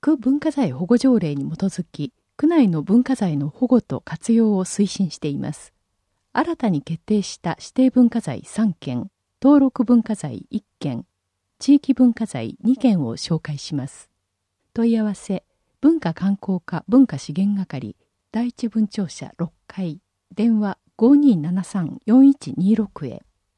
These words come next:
指定文化財三件。区内の文化財のうち、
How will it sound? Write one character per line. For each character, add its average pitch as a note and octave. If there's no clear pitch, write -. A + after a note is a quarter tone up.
指 -
定 C#4
文 B3+
化 A#3
財 C3
三 G#3+
件。 A#2+
区 D4+
内 E4
の E3
文 G3
化 A#3
財 F#3
の D#3
う D#3+
ち、 -